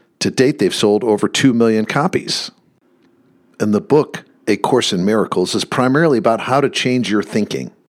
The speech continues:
And not just how to change your thinking, but how to improve your thinking.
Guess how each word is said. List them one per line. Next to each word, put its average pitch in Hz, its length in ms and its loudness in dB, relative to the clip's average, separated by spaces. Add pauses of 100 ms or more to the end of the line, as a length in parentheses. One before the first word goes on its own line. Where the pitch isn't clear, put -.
(340)
And 90 260 -4
not 101 180 -2
just - 180 -6
how 92 120 0
to 82 80 -4
change 87 320 -2
your 80 100 -4
thinking, 90 260 -4
but 95 120 2
how 117 120 2
to 113 100 2
improve 151 420 2
your 110 100 0
thinking. 76 400 -6